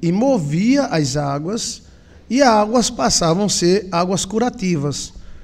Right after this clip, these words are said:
Alguém pode dizer, "Esse cara falando na fonte da juventude é um idiota", mas os colonizadores, até, é, em algumas partes da Flórida, o, o colonizador lá tava atrás da, da, da fonte da juventude.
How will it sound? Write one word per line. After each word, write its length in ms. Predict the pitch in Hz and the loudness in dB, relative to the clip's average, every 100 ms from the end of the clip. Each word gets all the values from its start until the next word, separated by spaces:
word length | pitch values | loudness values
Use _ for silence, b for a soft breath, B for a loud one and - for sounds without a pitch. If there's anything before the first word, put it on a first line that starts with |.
| b b | b b
Alguém 460 | - 240 247 339 311 | 2 4 4 4 4
pode 240 | 262 262 | 4 2
dizer, 800 | 196 208 143 196 175 95 - - - - - - | 2 2 4 6 4 2 -6 -18 -20 -20 -20 -10
"Esse 200 | 143 - | -8 -6
cara 300 | 147 214 262 | 0 2 2
falando 260 | - 180 190 | 0 0 0
na 100 | 175 | -2
fonte 220 | - 180 | -4 -4
da 80 | 160 | -2
juventude 640 | 156 156 156 151 233 262 | -2 -2 -2 0 0 2
é 60 | 208 | 2
um 60 | |
idiota", 640 | 208 220 233 277 285 170 131 B B B B | 0 2 4 4 2 -2 -6 B B B B
mas 340 | - 247 320 262 | -2 2 4 4
os 120 | 294 | 2
colonizadores, 1000 | 294 285 254 196 185 156 226 262 180 - B B B | 2 4 4 4 4 6 6 6 4 -2 B B B
até, 920 | 196 214 240 311 302 196 - - - - | -2 0 4 6 8 4 0 -10 -14 -2
é, 280 | 185 202 196 | 2 4 4
em 40 | |
algumas 340 | 208 233 180 | 4 2 0
partes 320 | 190 202 208 - | -2 -2 0 0
da 80 | |
Flórida, 680 | 170 - 170 254 294 220 165 | 0 2 6 8 6 4 2
o, 180 | 156 156 | 0 -4
o 80 | 202 | -8
colonizador 500 | 185 233 247 254 254 | -2 0 2 2 0
lá 120 | 262 | 0
tava 160 | 262 262 | 2 0
atrás 220 | 269 269 | 0 -2
da, 260 | 262 269 269 | -2 -2 -2
da, 320 | 226 220 196 | 0 2 2
da 140 | 190 | 0
fonte 160 | 180 196 | -2 -4
da 80 | 208 | -4
juventude. 680 | 233 277 285 294 285 - | -4 -4 -6 -6 -6 -10